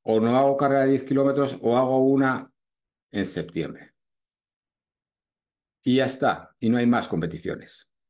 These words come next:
A partir de ahí, lo primero de todo es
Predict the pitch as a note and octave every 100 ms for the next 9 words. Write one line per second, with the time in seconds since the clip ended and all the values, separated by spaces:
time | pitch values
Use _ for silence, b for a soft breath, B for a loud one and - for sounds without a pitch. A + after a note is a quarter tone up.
0 | _ _ _ _ _ _ _ _ _ _
1 | _ _ _ _ A2+ A#2 A2 D#3 D3+ F2+
2 | - - _ _ _ _ _ _ _ _
3 | _ _ _ _ _ _ B2+ B2+ - B2
4 | C#3+ A2+ - - _ _ _ _ _ _
5 | _ _ _ G#2 G#2 C3+ C#3+ D3 D3 E3+
6 | -